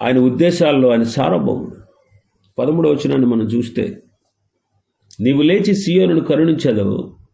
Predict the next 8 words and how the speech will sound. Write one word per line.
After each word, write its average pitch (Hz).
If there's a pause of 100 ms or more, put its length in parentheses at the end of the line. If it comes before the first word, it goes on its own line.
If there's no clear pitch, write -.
(360)
దాని 131
మీద 156
దయచూపుటకు 143
కాలము 117
వచ్చెను." - (3750)
నిర్ణయ 175
కాలమే 185
వచ్చెను. 147